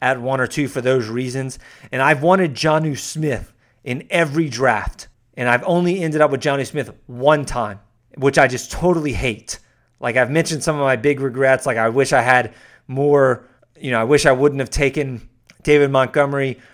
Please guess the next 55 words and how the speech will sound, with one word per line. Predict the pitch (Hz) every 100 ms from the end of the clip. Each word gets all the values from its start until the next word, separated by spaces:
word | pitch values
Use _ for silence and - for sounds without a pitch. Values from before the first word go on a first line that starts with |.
| -
over | 135 143 135
Mark | 131 131
Andrews | 143 139 139
in | 139
that | 131 131
one | 135
draft. | 135 131 127
I | 120
wish | 127 139
I | 127
wouldn't | 135 135
have, | 123 - _ _ _
I | 143 135
wish | 139 147
I |
would | 139
have | 139
ended | 135 139
up |
with | 127 123
more | 135 139
Joe | 135 131
Burrow. | 110 156 160 151 151 151 - -
I | 123
wish | 127
I | 135
would | 139
have |
ended | 139
up | 135
with | 135
more | 139 135
J | 143 120
K | 120
Dobbins. | 110 165 165 160 156 151 - _ -
I | 123
wish | 139
I | 147
would | 143
have | 139
ended | 135
up | 123
with | 123 123
more | 143 147 139 123 - _ _ -
Anthony | 165 147 135 120
Miller. | 135 151 151 147 - _
Jonnu | 160 165 180 147
Smith | - 151 135
is | 123 113
just | 120
another | 135 123 127 120
player | - 127 113 104 92 -
where | 123 117 113 101 - _ _ _ 139
I | 143
wish | 143 135 -